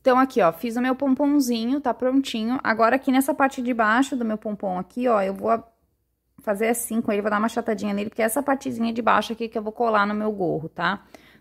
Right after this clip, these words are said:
No meu cacheco-, no meu, na minha touquinha. Daí, eu vou vir aqui, ó, no anel mágico, vou botar um pinguinho de cola quente aqui, vou colar o meu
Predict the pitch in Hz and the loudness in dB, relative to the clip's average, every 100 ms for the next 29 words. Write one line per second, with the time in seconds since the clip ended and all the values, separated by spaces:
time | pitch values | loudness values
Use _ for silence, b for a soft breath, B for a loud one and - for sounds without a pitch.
0 | - 196 202 214 - - 196 190 185 185 | -6 -4 -2 -4 -6 -8 -2 -2 0 0
1 | 190 190 196 202 254 247 180 170 185 202 | 0 0 0 0 -2 -4 -6 -2 -2 0
2 | 220 233 233 254 226 202 196 196 233 247 | 0 -2 -2 0 0 2 0 2 2 2
3 | 104 202 233 - 381 b b b b 226 | 0 -2 -4 -8 -14 b b b b 0
4 | 240 254 269 311 403 339 320 311 - 262 | 2 4 4 2 -4 -2 -2 -2 -2 -2
5 | 233 247 233 214 233 262 - 226 226 233 | 0 -2 -4 -4 -4 -8 -10 -10 -8 -6
6 | 262 240 214 214 214 220 | -2 0 2 0 0 -2